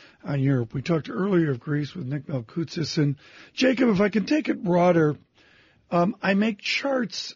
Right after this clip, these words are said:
and sometimes they surprise me. I did nominal G D P, the animal spirit of America, recovering, persistent, better. And I was thunderstruck in the rollover of nominal G D P in Europe. Exactly how bad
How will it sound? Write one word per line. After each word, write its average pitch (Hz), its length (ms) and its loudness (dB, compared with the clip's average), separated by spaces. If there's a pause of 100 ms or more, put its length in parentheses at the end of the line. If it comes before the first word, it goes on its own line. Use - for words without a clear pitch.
(100)
and 185 220 -4
sometimes 208 580 -4
they 165 120 -2
surprise 156 720 -6
me. 151 140 -8
I 135 80 -4
did 151 180 -2
nominal 175 540 4
G 151 220 -2
D 147 180 -2
P, 165 280 -2
the 151 200 2
animal 165 260 4
spirit 170 400 -4
of 143 120 0
America, 139 640 -2 (680)
recovering, 160 680 2
persistent, 170 720 -6
better. 143 440 2 (600)
And 190 160 2
I - 20 2
was 190 180 2
thunderstruck 214 840 0
in 180 60 -2
the 165 80 -2
rollover 151 680 -2
of 127 120 -6
nominal 147 500 -4
G 135 240 -6
D 131 160 -4
P 165 260 -8
in 123 140 -6
Europe. 131 340 -4 (680)
Exactly 190 600 2
how 190 260 0
bad 170 480 0